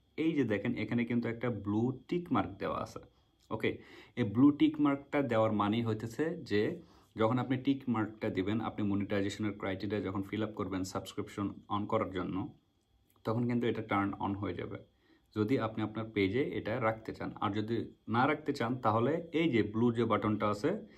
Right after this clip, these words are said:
just আপনি করবেন কি, এই যে অফ করে দিবেন। দেখেন,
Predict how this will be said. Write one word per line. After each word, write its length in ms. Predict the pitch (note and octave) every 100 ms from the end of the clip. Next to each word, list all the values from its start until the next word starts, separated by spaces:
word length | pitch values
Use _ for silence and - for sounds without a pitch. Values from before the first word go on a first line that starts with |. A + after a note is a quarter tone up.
| - - _ -
just 240 | A#2 A#2 A#2
আপনি 160 | A#2 A#2
করবেন 280 | A2 G#2 G#2
কি, 320 | - F#3 - - _ _ _ _ _ _ _ _ _ _ _ _ _ _ _ _
এই 160 | B2 G#2+
যে 80 | G#2
অফ 220 | G#2 -
করে 200 | G#2 F#2+
দিবেন। 280 | F2 F2+ F2
দেখেন, 380 | D#2+ A#2 D#3